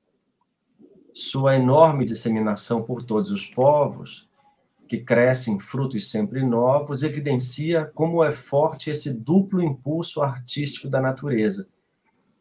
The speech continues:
que deixa seus traços na canção popular de maneira semelhante a que os movimentos orgiásticos de um povo se eternizam em sua música."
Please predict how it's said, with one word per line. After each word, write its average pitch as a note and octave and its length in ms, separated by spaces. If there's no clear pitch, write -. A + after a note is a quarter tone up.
que C3+ 120
deixa B2+ 340
seus A#2 300
traços B2+ 420
na B2 140
canção A#2+ 440
popular A2 580
de B2+ 100
maneira A#2 320
semelhante B2+ 920
a G#2 140
que D3+ 160
os D3 120
movimentos B2+ 600
orgiásticos B2+ 720
de B2 100
um A2+ 80
povo C3 300
se C#3 140
eternizam C#3 840
em C3 60
sua C#3+ 320
música." G2 640